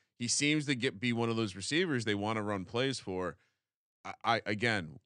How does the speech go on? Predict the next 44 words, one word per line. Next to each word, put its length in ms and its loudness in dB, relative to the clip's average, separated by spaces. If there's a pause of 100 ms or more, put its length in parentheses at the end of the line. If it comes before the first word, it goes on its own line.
(120)
wanting 460 -2
to 60 -2
play 260 0
guys 340 2
in 120 -2
domes, 600 0 (240)
wanting 500 0
to 100 -4
get, 420 2
uh, 460 0
get 180 0
the 80 -2
weather 380 2
off 280 2
my 160 0
card. 600 2 (440)
I 100 2
did 280 0
see 180 2
the 80 2
Eagles 440 2
Colts 340 0
game 280 -2
as 340 -2
a 80 -8
game 320 -2
that 100 -4
I 80 -2
wanted 280 -2
a 60 -4
little 220 -4
piece 300 -4
of, 140 -6
'cause 160 -10
you 80 -4
know 140 2
there's 200 -2
gonna 140 -4
be 140 -4
a 60 -6
couple 280 -6
touchdowns. 840 -6 (340)
And, 440 0
uh, 60 -12